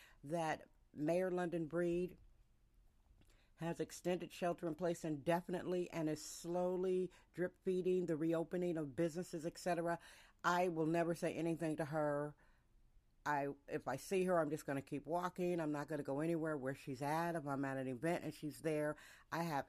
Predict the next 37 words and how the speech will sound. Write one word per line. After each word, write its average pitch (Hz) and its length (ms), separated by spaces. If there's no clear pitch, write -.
absolutely 156 560
nothing 147 360
to 135 60
say 139 240
to 139 120
her 127 260
because - 320
our 190 200
mayor 165 480
was 151 220
born 147 600
and 139 220
raised 139 300
in 139 100
San 123 220
Francisco. 127 600
She, - 240
she - 140
was 202 160
born, 170 260
I 160 60
think, 180 240
from 160 160
a 151 40
single 170 360
mother, 139 280
raised 147 360
by 156 140
her 151 100
grandmother, 160 560
you 269 80
know, 269 120
like 185 200
a 156 40
typical 165 400
African-American 151 680
story, 143 640